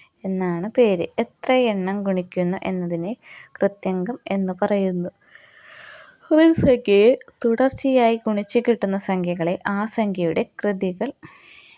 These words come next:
എന്നു പറയുന്നു. രണ്ട് into രണ്ട് into രണ്ട്. രണ്ട് ഘാതം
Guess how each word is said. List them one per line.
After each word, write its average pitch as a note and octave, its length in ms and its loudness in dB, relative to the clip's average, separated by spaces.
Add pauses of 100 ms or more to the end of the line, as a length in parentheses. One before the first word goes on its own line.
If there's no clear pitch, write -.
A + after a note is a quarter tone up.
(280)
എന്നു F3+ 340 -4 (180)
പറയുന്നു. F3+ 400 -6 (2250)
രണ്ട് D#3+ 260 -10
into D#3 460 -10
രണ്ട് C#3+ 260 -12
into C#3 440 -10
രണ്ട്. - 280 -20 (260)
രണ്ട് C#3+ 320 -14 (1400)
ഘാതം D3 540 -14